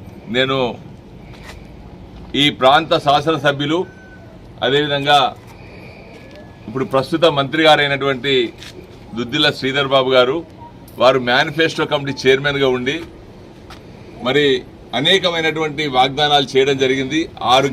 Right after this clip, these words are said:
గ్యారంటీలు పెట్టడం జరిగింది, ఒక్కటి కూడా అమలు చేయకపోగా ఈనాడు ఈ ప్రాంతంలో శ్రీధర్ బాబు గారు మరి మైనారిటీ సోదరులంటే కాంగ్రెస్ పార్టీ, కా-, కాంగ్రెస్ పార్టీకి ఓటేసేటువంటి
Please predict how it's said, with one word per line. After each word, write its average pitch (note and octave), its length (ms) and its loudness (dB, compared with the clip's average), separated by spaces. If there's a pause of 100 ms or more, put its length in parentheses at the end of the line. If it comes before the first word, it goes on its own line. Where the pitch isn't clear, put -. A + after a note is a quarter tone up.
గ్యారంటీలు C#3+ 600 2 (440)
పెట్టడం C3 380 -2
జరిగింది, C3 400 0 (1300)
ఒక్కటి D#3 300 2
కూడా D#3 180 4
అమలు D3+ 220 0
చేయకపోగా C3+ 520 2 (720)
ఈనాడు E3+ 380 4
ఈ - 80 -8
ప్రాంతంలో D#3+ 540 4 (640)
శ్రీధర్ E3 480 4
బాబు D#3 220 4
గారు C#3+ 240 2 (800)
మరి C#3 120 2 (100)
మైనారిటీ E3 500 4
సోదరులంటే D#3+ 540 4 (160)
కాంగ్రెస్ D3 400 2
పార్టీ, C#3 300 2 (500)
కా-, B2+ 260 2 (500)
కాంగ్రెస్ E3 420 2
పార్టీకి D3+ 320 2 (100)
ఓటేసేటువంటి B2+ 720 0